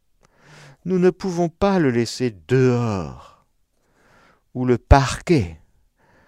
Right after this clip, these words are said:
dans une zone de dévotion. Non, non, non, non, non. Au centre, au centre. Nous avons besoin de dire chaque jour, «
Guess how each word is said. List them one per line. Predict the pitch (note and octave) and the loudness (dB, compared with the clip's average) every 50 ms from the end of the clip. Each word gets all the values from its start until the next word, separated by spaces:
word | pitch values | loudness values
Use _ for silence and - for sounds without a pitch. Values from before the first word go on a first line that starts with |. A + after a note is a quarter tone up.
| _ _ _ _ _ _ _ _ - | _ _ _ _ _ _ _ _ -12
dans | G#2+ G#2 A#2+ A#2+ G#2+ | -2 0 2 2 2
une | A2+ A#2+ A#2+ A#2+ | 0 -2 -2 -2
zone | A2 C3+ D3+ D3+ C3+ A#2+ | 0 2 2 2 2 2
de | A#2+ A#2 | 0 0
dévotion. | A2 C3 C3+ C3 D3+ D#3+ D3 - - G3 F3+ D3 G2 C2 - - _ _ _ - | 4 4 4 6 4 2 0 0 0 0 2 2 0 -2 -8 -18 _ _ _ -4
Non, | D3 G3 A3+ A#3 A3+ A3 G#3 G3 | 0 4 6 6 8 6 6 4
non, | F#3+ G3 G3 | 4 2 0
non, | F#3 G3 F#3+ | 2 0 0
non, | F#3 F3 E3+ F3 | 0 0 -2 -2
non. | F#3+ F#3+ F3 D3 A2 - - - | -2 -2 -2 -4 -4 -8 -8 0
Au | - G3 A3 | 2 2 2
centre, | - - - A3+ A3 G3 D#3 C3 - - - | 2 4 4 6 6 6 6 4 0 -4 0
au | F#3+ A3 | 0 0
centre. | A3 - - A#3 A3 F3+ B2 - - - - - - - - _ _ _ _ _ _ _ _ _ _ _ _ _ _ _ _ _ _ _ _ _ _ _ _ _ _ _ _ _ _ _ _ _ _ _ _ _ _ _ _ _ _ _ _ _ _ - | 0 2 2 4 4 4 2 0 -4 -12 -20 -20 -20 -20 -20 _ _ _ _ _ _ _ _ _ _ _ _ _ _ _ _ _ _ _ _ _ _ _ _ _ _ _ _ _ _ _ _ _ _ _ _ _ _ _ _ _ _ _ _ _ _ -6
Nous | C3 E3 G3 G#3+ G#3 E3+ F3+ | 0 2 4 4 4 6 6
avons | F#3 D#3+ D3 C#3+ C3 | 4 6 6 2 0
besoin | B2 D#3+ F#3 F#3 D#3 C#3 C3 B2 B2 C3+ | 2 2 2 2 2 2 2 2 2 2
de | E3 F3 | 2 0
dire | C#3+ A#2 A2 A2+ A2 | 0 0 -4 -4 -4
chaque | - - F3 E3 - C3 | 0 -2 -2 -2 0 -4
jour, « | A#2 G2+ G2+ A#2+ C3+ D3+ E3+ F#3 F3 - | -6 -4 -4 -4 -4 -4 -4 -4 -6 -10